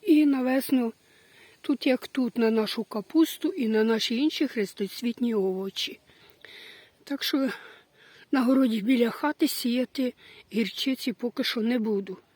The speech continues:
як сидират. Дощу то дуже мало прийшло. От, як бачите, суха земля під будлеєю.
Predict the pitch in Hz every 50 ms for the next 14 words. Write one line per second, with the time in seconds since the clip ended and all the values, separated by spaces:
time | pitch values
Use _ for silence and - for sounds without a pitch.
0 | _ _ 240 208 - - - 233 202 196 196 202 196 185 185 - - - - _
1 | _ _ _ _ _ _ _ _ - - - - - _ _ - - - - -
2 | - - - - - _ _ _ _ _ _ _ _ - - - - - - -
3 | - - - _ _ 262 277 359 - - - - 381 - - 349 262 339 302 285
4 | 330 294 285 277 247 226 226 214 202 - 220 233 226 214 - - - 240 226 226
5 | 208 - 262 247 214 214 285 294 311 - - 269 - 269 233 - - 233 - -
6 | 269 254 220 226 220 220 220 240 262 277 - - - - - - - _ _ _
7 | _ - _ _ _ _ _ _ _ _ _ _ - - 247 214 - - - -
8 | 240 208 226 226 208 226 208 196 190 196 196 208 214 202 185 202 190